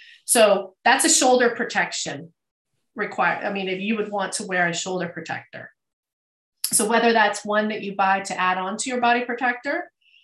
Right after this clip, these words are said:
or some brands do make shirts with the protection inside. So it's basically like nineteen eighties style working girl, <laughs> or what is it, nine to five, um, shoulder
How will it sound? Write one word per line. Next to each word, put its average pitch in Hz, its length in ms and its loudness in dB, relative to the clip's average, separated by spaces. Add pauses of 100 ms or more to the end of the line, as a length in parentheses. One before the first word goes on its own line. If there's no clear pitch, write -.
(200)
or 233 540 6 (300)
some 254 420 4
brands 262 560 2
do 233 400 0
make 226 400 -2 (160)
shirts - 840 0 (440)
with 240 420 0
the 240 80 -4
protection 190 880 -6 (440)
inside. 202 800 0 (240)
So - 160 -4
it's 202 160 -4
basically 196 720 -2
like 175 340 -2 (400)
nineteen 262 380 4
eighties 226 380 4
style 220 540 6
working 226 400 -2
girl, 214 600 2
<laughs> - 20 2
or 254 420 2
what 262 140 0
is 233 120 2
it, 233 120 -8
nine 247 240 0
to 262 100 -6
five, 226 500 -2 (720)
um, 202 480 2
shoulder 262 560 0